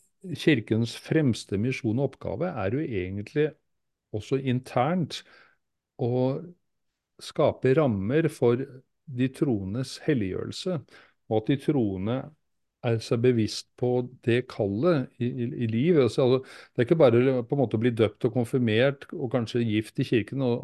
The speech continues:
og det er det. Det, det, det krever også en, eh, bønneaktivitet, en skriftlesningsaktivitet, en, eh, selvfølgelig moralsk holdning og praksis som preger ens liv hele veien igjennom, egentlig, og som,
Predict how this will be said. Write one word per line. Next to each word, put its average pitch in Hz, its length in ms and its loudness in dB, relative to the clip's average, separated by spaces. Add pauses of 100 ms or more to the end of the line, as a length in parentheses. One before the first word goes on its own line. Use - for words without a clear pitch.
og 113 80 -4
det 107 160 0
er 123 80 -4
det. 147 140 4 (100)
Det, 120 120 -2 (120)
det, 123 140 -8 (580)
det 131 80 -6
krever 123 440 2
også 123 260 -2 (720)
en, 120 260 0
eh, 120 320 -2
bønneaktivitet, 117 1300 0 (180)
en 123 280 -2
skriftlesningsaktivitet, 117 1800 -4 (880)
en, 120 240 2
eh, 117 200 2
selvfølgelig 110 460 -2
moralsk 110 640 0
holdning 104 480 0
og 123 100 -6
praksis - 680 -6 (560)
som 123 180 -2
preger 104 420 0
ens 117 220 -6
liv 120 340 -6 (800)
hele 123 240 4
veien 110 260 2
igjennom, 113 340 -2
egentlig, 123 340 -2
og 120 160 -4
som, 113 360 -2